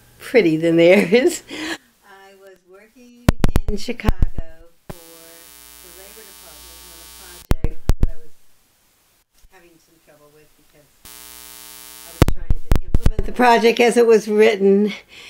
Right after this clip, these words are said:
And on the night after the Martin Luther King riots, when Martin Luther King was killed and the riots were coming to an end, I was kidnapped and raped in Chicago by two men who were thought to be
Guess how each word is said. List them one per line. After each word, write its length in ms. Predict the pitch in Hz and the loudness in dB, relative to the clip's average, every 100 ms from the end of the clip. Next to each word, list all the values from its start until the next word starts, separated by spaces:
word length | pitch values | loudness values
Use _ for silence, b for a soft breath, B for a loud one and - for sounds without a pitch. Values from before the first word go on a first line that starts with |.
| B B B B _ | B B B B _
And 800 | 208 220 214 214 208 208 202 - B B B _ - | 2 4 4 4 2 0 -4 -8 B B B _ -4
on 220 | 202 202 | 0 2
the 120 | 196 | 2
night 580 | 196 202 208 220 233 - _ _ _ - | 2 2 2 2 0 -8 _ _ _ -4
after 600 | 190 208 202 - 202 190 | -2 -2 -4 -4 0 0
the 140 | 185 | 0
Martin 320 | 180 175 185 190 | -2 -2 -2 -2
Luther 240 | 190 190 | -2 -6
King 400 | - 196 185 180 | -6 -2 -2 0
riots, 420 | 175 165 165 165 | 0 -2 -4 -4
when 140 | 175 165 | 0 0
Martin 240 | 165 175 | 0 -2
Luther 160 | 170 180 | -4 -6
King 580 | - 185 175 175 180 - _ | 0 0 2 -2 -6 -12 _
was 680 | 180 170 170 170 - - - _ _ _ _ - | -4 0 -2 -4 -10 -20 -20 _ _ _ _ -12
killed 640 | - 170 147 147 156 170 | 0 2 2 -2 -6 -8
and 160 | 180 165 | -4 -2
the 80 | 156 | 0
riots 480 | 160 156 156 160 - | 2 2 0 -2 -4
were 140 | 160 | -6
coming 360 | - 180 165 165 | -2 2 2 2
to 120 | 170 | 0
an 100 | 165 | -2
end, 460 | 170 160 151 147 - B B - | -2 -4 -4 -6 -12 B B -4
I 60 | |
was 160 | 175 165 | -4 -4
kidnapped 540 | - 170 170 165 160 | -4 0 0 0 -2
and 220 | 170 147 143 | -4 -4 -4
raped 400 | 135 131 151 - | -4 -4 -6 -8
in 200 | 151 156 | -6 -6
Chicago 560 | 156 160 143 139 143 | -10 -6 -6 -4 -6
by 180 | 143 156 | -6 -8
two 340 | 151 - 208 196 | -10 -2 2 2
men 360 | 170 160 156 | 2 0 0
who 120 | 165 | -2
were 100 | 151 | -2
thought 600 | 143 - - 208 220 226 214 | -6 -10 -4 0 2 0 -6
to 60 | |
be 380 | 165 156 156 | -4 -2 -2